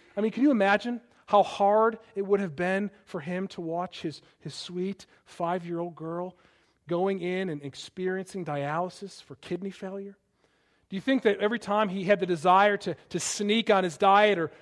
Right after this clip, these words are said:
or go get to the, the hot and, and ready Krispy Kreme donuts, you think he would have any motivation to say no to that when he looked in the face of his daughter? I would say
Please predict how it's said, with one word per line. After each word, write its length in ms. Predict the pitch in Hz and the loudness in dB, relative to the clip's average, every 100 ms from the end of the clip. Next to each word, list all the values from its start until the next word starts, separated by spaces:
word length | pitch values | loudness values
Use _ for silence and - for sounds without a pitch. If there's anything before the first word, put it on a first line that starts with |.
| - | -10
or 60 | |
go 340 | 151 202 214 220 | 4 8 8 8
get 280 | 214 220 220 | 6 4 4
to 60 | |
the, 160 | 190 147 _ | -2 -4 _
the 80 | 190 | -4
hot 340 | - 208 214 | 4 6 6
and, 160 | 185 165 _ - | 2 -6 _ -6
and 180 | 180 180 | 2 6
ready 240 | 220 220 | 6 6
Krispy 320 | - 208 214 | 2 0 0
Kreme 260 | - 220 185 | -4 -2 0
donuts, 340 | 202 214 220 | 2 2 0
you 300 | 196 - - | -4 -10 -8
think 200 | 202 254 | -2 -2
he 80 | 233 | 2
would 100 | 233 | 4
have 100 | 220 | 4
any 160 | - 247 | 4 4
motivation 460 | 233 226 226 226 | 6 8 6 6
to 60 | 208 | 0
say 200 | - 202 | 2 2
no 240 | 190 202 247 | 4 4 4
to 80 | |
that 220 | 233 247 214 | 6 4 4
when 60 | |
he 80 | 190 | -2
looked 380 | 185 214 226 - - - | -2 -2 -2 -10 -18 -10
in 80 | |
the 60 | 175 | -10
face 480 | - 196 220 - - _ _ | -4 -2 -2 -4 -18 _ _
of 80 | 160 | -16
his 120 | 151 | -14
daughter? 340 | 139 151 131 113 _ _ _ _ _ _ _ - | -10 -10 -10 -18 _ _ _ _ _ _ _ 2
I 100 | 214 | 2
would 140 | 233 | 4
say 220 | 240 220 | 2 0